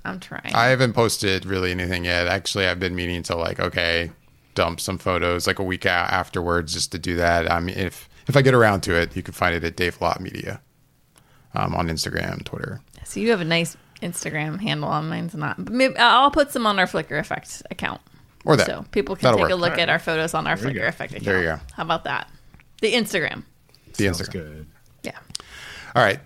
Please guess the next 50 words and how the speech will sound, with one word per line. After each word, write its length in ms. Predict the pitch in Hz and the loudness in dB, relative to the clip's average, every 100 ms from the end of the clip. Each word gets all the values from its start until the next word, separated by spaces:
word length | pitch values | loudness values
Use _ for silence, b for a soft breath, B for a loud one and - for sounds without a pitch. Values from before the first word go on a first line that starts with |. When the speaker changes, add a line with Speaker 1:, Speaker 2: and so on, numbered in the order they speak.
| - - | -18 0
Speaker 2:
Um, 280 | 131 117 117 | 4 4 4
I 60 | 113 | 4
meant 180 | 139 | 4
to 80 | 139 | 4
say 100 | 113 | 0
at 60 | 92 | 0
the 80 | - | 2
top 160 | 117 | 0
of 60 | 98 | 0
the 40 | |
show, 220 | - 95 | 0 0
if 60 | 90 | 2
you're 100 | 123 | 0
tuning 320 | - 110 107 | 2 4 4
into 180 | 101 - | 0 2
this 320 | 90 90 - | 2 2 -2
and, 760 | - 92 92 90 90 90 87 87 | -4 -2 0 2 0 0 0 2
uh, 220 | 90 87 | 4 4
looking 360 | 87 98 98 92 | 0 -4 -4 -4
for 280 | - 92 90 | 0 0 4
our 180 | 92 | 2
review 380 | 90 85 92 90 | 2 0 0 0
of 120 | 87 | -2
Shang-Chi, 460 | - 90 85 - 87 | -2 -2 -2 -2 -2
we 160 | 87 95 | 0 -2
are 60 | |
gonna 140 | 92 87 | -2 -4
get 120 | 90 | -4
to 100 | - | 0
that 200 | 85 85 | 0 0
in 60 | 87 | -2
just 180 | - - | 0 2
a 40 | |
minute. 400 | 87 240 - - 302 - | 4 4 4 0 0 -2
Speaker 1:
<laughs> 40 | B 349 330 311 | B -8 -4 2
Speaker 2:
Um, 400 | 90 87 85 87 | 4 6 4 2
we 100 | 95 | 0
wanted 280 | 107 104 98 | 2 0 0
to 80 | |
talk 240 | - 95 92 | 2 2 2
about 180 | 90 87 | 0 2
Dragon 240 | 85 82 | 2 2
Con 160 | 90 85 | -2 0
really 180 | 80 | -4
quick. 400 | 78 98 85 85 - - | -2 2 4 4 0 -4
Speaker 1:
Yeah. 60 | 98 107 113 104 | -2 0 2 2
Speaker 2:
And 140 | 104 104 | 2 -2
I 320 | - 120 135 | 0 2 4
also, 840 | 123 104 117 98 95 95 95 95 | 4 4 2 4 4 2 2 2
uh, 640 | 98 95 92 95 95 92 | 4 4 6 6 4 2